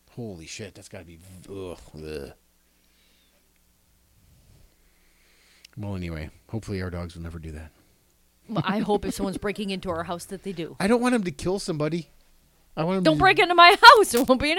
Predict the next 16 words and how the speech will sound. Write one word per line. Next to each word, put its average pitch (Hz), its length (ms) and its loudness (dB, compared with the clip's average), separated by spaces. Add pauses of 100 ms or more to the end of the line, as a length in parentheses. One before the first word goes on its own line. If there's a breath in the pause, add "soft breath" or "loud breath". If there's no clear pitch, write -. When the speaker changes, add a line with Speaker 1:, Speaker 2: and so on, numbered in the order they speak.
Speaker 2:
issue. 427 200 0
Speaker 1:
I 202 100 4
want 143 180 2
them 139 160 0
to 131 180 -6
deter 120 480 -4
them, 90 340 -8 (320)
ideally. 90 560 -4
Speaker 2:
<laughs> 285 60 0 (1400 loud breath)
If - 120 -20
they're 165 120 -12
smart, 277 400 -12 (200)
they 226 100 -8
will 180 80 -8
be 190 140 -12
deterred. 196 480 -14